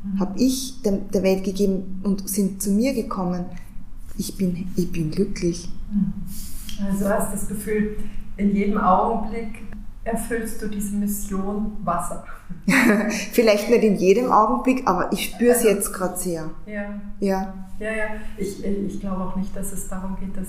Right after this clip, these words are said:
Speaker 1: wir das in jedem Augenblick machen, gell? Sondern, äh, letzten Endes, äh, dienen viele Situationen dazu, dass wir Wasser sein können.
Speaker 2: Ja.
Speaker 1: Oder in dem
Speaker 2: Ja.
Speaker 1: Fall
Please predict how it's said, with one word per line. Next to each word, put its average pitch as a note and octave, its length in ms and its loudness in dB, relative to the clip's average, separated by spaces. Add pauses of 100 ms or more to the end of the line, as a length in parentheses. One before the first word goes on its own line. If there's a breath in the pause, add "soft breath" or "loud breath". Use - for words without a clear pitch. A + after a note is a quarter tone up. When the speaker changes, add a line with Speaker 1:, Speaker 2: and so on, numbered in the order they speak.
(100)
Speaker 1:
wir F#3+ 160 -2
das F#3+ 160 -4
in F#3+ 120 0
jedem G3 220 -2
Augenblick F#3+ 520 -4
machen, G#3+ 320 -2
gell? G3 180 -6
Sondern, F#3+ 320 -2
äh, G3 500 -4
letzten G3+ 340 -2
Endes, F#3+ 420 -2 (520 loud breath)
äh, G3+ 120 -4 (200)
dienen G3+ 300 6
viele G3+ 300 0
Situationen F#3 1000 -2 (260)
dazu, F#3+ 320 -2
dass F#3 220 -2
wir F#3 120 -2
Wasser F3+ 260 -2
sein E3+ 240 -4
können. F3+ 520 -4 (200)
Speaker 2:
Ja. F#3 360 4
Speaker 1:
Oder F#3 260 0 (180)
in F#3+ 100 -2
dem G#3 80 6
Speaker 2:
Ja. F#3+ 180 6
Speaker 1:
Fall F#3 200 -2